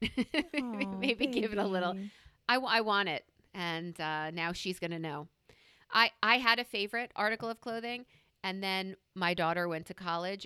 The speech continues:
Speaker 1: and she took it. <laughs> So
Speaker 2: What?
Speaker 1: it's okay. It's like a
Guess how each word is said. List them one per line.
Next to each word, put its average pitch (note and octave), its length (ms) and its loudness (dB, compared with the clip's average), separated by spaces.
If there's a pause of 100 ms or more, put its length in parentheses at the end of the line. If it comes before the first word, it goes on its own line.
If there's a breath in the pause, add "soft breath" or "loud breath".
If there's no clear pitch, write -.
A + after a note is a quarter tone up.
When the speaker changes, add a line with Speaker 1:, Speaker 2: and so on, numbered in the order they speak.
Speaker 1:
and D3+ 140 -10
she D3+ 160 -10
took D#3 240 -8
it. G3+ 200 -6 (160)
<laughs> - 840 -4
So F#3 420 0 (340 loud breath)
Speaker 2:
What? - 440 -6
Speaker 1:
it's B3+ 140 -10
okay. A#3+ 240 0
It's - 120 -6
like C4+ 140 0
a C#4 60 -4